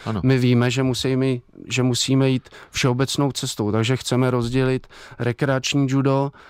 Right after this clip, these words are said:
Speaker 2: a ten
Speaker 1: Aha,
Speaker 2: všeobecný
Speaker 1: aha,
Speaker 2: rozvoj,
Speaker 1: aha, aha.
Speaker 2: základ a k tomu, k tomu dát, řekněme to, výkonnostní a, a sportovní judo. A pak si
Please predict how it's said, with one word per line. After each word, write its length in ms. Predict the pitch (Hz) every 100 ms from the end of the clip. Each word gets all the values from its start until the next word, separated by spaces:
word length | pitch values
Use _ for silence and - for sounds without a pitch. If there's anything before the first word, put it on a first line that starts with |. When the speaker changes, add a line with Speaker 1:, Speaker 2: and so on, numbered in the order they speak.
| - _ _ _
Speaker 2:
a 200 | - 127 120
ten 160 | 131 107
Speaker 1:
Aha, 80 | 113
Speaker 2:
všeobecný 560 | 110 131 139 98 143
Speaker 1:
aha, 100 | 135
Speaker 2:
rozvoj, 400 | 135 131 123 139
Speaker 1:
aha, 180 | 131 127
aha. 100 | 120
Speaker 2:
základ 400 | 107 139 135 - - - - _ _ _ _ _
a 60 | -
k 120 | -
tomu, 520 | - 135 135 139 135 -
k 80 | -
tomu 280 | 135 131 131
dát, 240 | 135 135 - - - _ _ - - -
řekněme 380 | 117 - 131 135
to, 140 | 127
výkonnostní 880 | 104 107 143 135 120 - 147 147 143
a, 260 | 113 98 107 -
a 120 | 110 104 -
sportovní 640 | - - 120 117 131 135 131
judo. 360 | 131 135 139 156 - - - - - _ _ -
A 260 | 117 110
pak 240 | - 117 -
si 260 | - 139